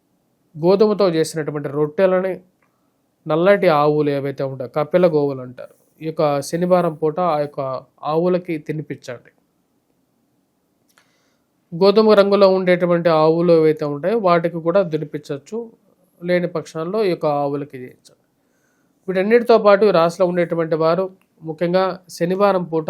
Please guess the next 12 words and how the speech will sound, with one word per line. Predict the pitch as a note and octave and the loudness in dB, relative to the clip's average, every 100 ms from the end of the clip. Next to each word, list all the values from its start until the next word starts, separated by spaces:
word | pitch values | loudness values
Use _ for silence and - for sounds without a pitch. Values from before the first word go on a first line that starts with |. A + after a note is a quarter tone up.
| F3 | -4
నువ్వులతో | D#3+ F3+ G3+ G#3+ F#3+ F3+ | -4 -4 -2 -4 -4 -6
చేసినటువంటి | D#3 D3+ D#3 C#3+ C#3+ C#3+ C#3+ | -6 -6 -10 -12 -12 -12 -12
బిస్కెట్స్ | C#3+ C#3+ - C#3 - | -12 -12 -12 -12 -12
కానీ | C#3 C#3+ | -10 -8
ఇలాంటివి | C#3+ C#3 C3+ C3 | -8 -10 -14 -16
ఏవైతే | C3 C3 B2+ | -16 -18 -18
ఉంటాయో | B2+ B2+ - - _ _ _ _ _ _ - | -18 -20 -20 -20 _ _ _ _ _ _ 0
వాటిని | E3+ G3 G#3 G#3 G3+ | 4 4 4 -2 -4
కూడా | F#3+ G3+ A3+ G#3 - | 0 2 2 2 -6
ఎవరికైనా | E3 E3 F3 E3 | -6 -4 -2 -4
పిల్లలు | - E3 F3 E3 C3 | -4 -2 0 0 -2
ఆడు-, | C#3 D3+ | -4 -2